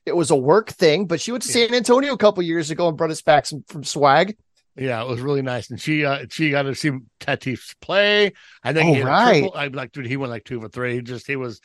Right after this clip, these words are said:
Speaker 2: uh, Teddy in the height of his minor league career.
Speaker 1: Well, you gotta get out and see the world, dude.
Speaker 2: I, I will, but we have, uh, like, you know, and just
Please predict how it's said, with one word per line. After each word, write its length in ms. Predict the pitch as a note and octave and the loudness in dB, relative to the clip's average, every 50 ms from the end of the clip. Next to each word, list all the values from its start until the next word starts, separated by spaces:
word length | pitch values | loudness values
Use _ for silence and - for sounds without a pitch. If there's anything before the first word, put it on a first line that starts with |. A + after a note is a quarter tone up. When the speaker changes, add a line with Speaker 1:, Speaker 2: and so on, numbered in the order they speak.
| _ _ _ _ _ _ _ - | _ _ _ _ _ _ _ -20
Speaker 2:
uh, 80 | F#3 F3 _ - | -20 -20 _ -8
Teddy 340 | - D#3 D#3+ D#3+ C#3+ C#3 | -6 -2 -2 -2 -2 -2
in 80 | C3 A#2+ | -4 -4
the 60 | G#2+ | -6
height 340 | F2+ - B2+ C3+ C3+ A#2 - | -8 -4 -4 -4 -4 -4 -8
of 80 | A#2+ A2+ | -12 -10
his 160 | A2 G#2 G#2 | -10 -10 -8
minor 340 | A#2 A#2+ A#2+ A#2 A#2 A2+ A2+ | -6 -6 -6 -6 -6 -8 -8
league 360 | A#2 A#2 A2 G#2+ G#2+ G2 F#2+ | -8 -10 -10 -12 -16 -20 -16
career. 520 | - B2+ A#2 A2+ A2+ A#2 A2+ G2+ G2 F#2+ _ _ _ _ _ _ _ - | -12 -10 -10 -8 -8 -8 -8 -10 -12 -16 _ _ _ _ _ _ _ 2
Speaker 1:
Well, 120 | D#3 D3+ | 4 4
you 120 | D3 F3+ G#3+ | 4 4 4
gotta 160 | D4 C4+ A3+ | 4 4 6
get 160 | F3+ G3 F#3+ | 6 6 6
out 80 | F#3 F3 | 6 4
and 100 | D3 - | 4 2
see 140 | - F3 | -4 -2
the 100 | E3 D3+ | -2 -2
world, 280 | B2+ B2 C3+ C3 A#2+ A2+ | 0 0 0 0 0 2
dude. 200 | C3 B2+ B2 A#2+ _ _ _ _ _ _ _ - | 0 0 0 -2 _ _ _ _ _ _ _ -4
Speaker 2:
I, 140 | D3 E3 | -4 -4
I 180 | E3 E3+ F#3 G3+ | -2 -2 -2 -2
will, 320 | G#3 G#3 G3 F3+ D#3 B2 | -2 0 -2 -2 -2 -2
but 180 | G2+ G#2 C#3 C#3 | -4 -10 -10 -6
we 120 | C#3 E3+ | -2 -2
have, 200 | F3 F#3 F3 D3 | -2 -2 -2 -4
uh, 180 | E3+ D#3 C#3+ C#3 D3+ F3+ - | -6 -10 -10 -12 -14 -14 -12
like, 180 | D3 C#3 A#2+ _ _ _ _ _ _ _ _ _ - | -10 -10 -10 _ _ _ _ _ _ _ _ _ -12
you 120 | - A#2+ | -10 -10
know, 100 | E2+ F2+ | -10 -12
and 160 | G2+ A#2 A#2 | -14 -14 -12
just 240 | A2 B2 A#2 - - | -12 -12 -14 -14 -20